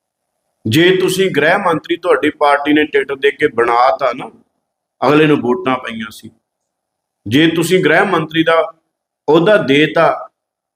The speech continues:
ਤਾਂ ਉਹਦੇ ਕੋਲ ਕੰਮ ਵੀ ਕਰਾਇਆ ਤੁਸੀਂ, ਕਰਤੂਤਾਂ ਤੁਸੀਂ ਕੀਤੀਆਂ, ਮੱਥੇ ਉਹਨਾਂ ਦੇ ਮੜਿਆ। ਕੀ ਕਹੂ ਅਗਲਾ ਵੀ ਸੀ ਆਰ ਪੀ ਨੂੰ ਆਰਡਰ ਦੇਣ ਵਾਲੇ, ਆਰਮੀ ਨੂੰ ਆਰਡਰ ਦੇਣ ਵਾਲੇ ਦੋ ਸਿੱਖ ਨੇ, ਗਿਆਨੀ ਜੈਲ ਸਿੰਘ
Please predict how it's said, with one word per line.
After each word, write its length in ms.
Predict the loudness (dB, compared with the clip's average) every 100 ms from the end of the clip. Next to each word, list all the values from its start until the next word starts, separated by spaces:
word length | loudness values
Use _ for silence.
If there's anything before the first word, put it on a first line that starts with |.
| _ _ _ _ _
ਤਾਂ 60 | 0
ਉਹਦੇ 180 | 2 4
ਕੋਲ 280 | 4 2 0
ਕੰਮ 360 | -2 0 0
ਵੀ 100 | -4
ਕਰਾਇਆ 340 | -2 0 2 0
ਤੁਸੀਂ, 340 | -4 -14 -14 -16 _ _ _ _ _ _ _ _ _ _ -4
ਕਰਤੂਤਾਂ 500 | -2 2 2 2 0 0
ਤੁਸੀਂ 300 | 0 0 0
ਕੀਤੀਆਂ, 420 | -4 0 0 0 -4 -2
ਮੱਥੇ 380 | 2 2 2 2
ਉਹਨਾਂ 180 | 2 4
ਦੇ 100 | 2
ਮੜਿਆ। 280 | 0 -2 -4 -8 _ _ _ _ _ _ _ _ _ -2
ਕੀ 80 |
ਕਹੂ 280 | 2 4 4
ਅਗਲਾ 260 | 4 2 0 -6 _ _ _ _ _ _ -2
ਵੀ 140 | -2
ਸੀ 220 | 0 2
ਆਰ 200 | 4 2 0
ਪੀ 140 | 0 2
ਨੂੰ 400 | 2 0 -2 -2 -2
ਆਰਡਰ 220 | 0 0
ਦੇਣ 280 | -2 -2 -2
ਵਾਲੇ, 360 | -2 -2 -2 -4 -6 _ _ _ -4
ਆਰਮੀ 400 | 0 2 2 2
ਨੂੰ 120 | 2
ਆਰਡਰ 320 | 2 2 0 2
ਦੇਣ 200 | 2 2 0
ਵਾਲੇ 320 | -2 -2 -4 -8 _ 0
ਦੋ 180 | 4 4
ਸਿੱਖ 360 | 2 -2 0 0
ਨੇ, 180 | 0 0
ਗਿਆਨੀ 260 | 0 0 0
ਜੈਲ 300 | 0 0 0
ਸਿੰਘ 260 | -2 -2